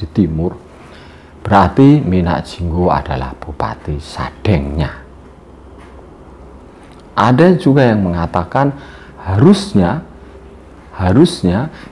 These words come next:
yang menjadi Damar Wulan adalah Gajah Mada. Karena di Perang Sadeng itu muncullah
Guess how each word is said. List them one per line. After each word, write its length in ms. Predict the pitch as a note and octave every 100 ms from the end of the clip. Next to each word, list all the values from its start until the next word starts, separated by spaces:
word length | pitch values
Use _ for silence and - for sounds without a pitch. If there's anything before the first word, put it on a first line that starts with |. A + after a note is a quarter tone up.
| -
yang 240 | F#2 F2+
menjadi 800 | F2+ E2 E2 D#2 - C3 G#2 B2+ - - - - -
Damar 400 | F2 D#2+ E2+ D#2
Wulan 480 | D2+ D#2+ G2 G2+ -
adalah 440 | - C3 D#3 F3+ - - - -
Gajah 640 | - - - - - -
Mada. 500 | A#2+ G#2 - - - - - - - - - - -
Karena 320 | E2+ D2+ A#2
di 120 | B2 B2
Perang 320 | F#2 C#2 D2
Sadeng 480 | - F#2+ - C3+ -
itu 360 | D2 B2+ D3 D#3 - - - -
muncullah 760 | F2+ F2+ D#2 - A#2+ F2 -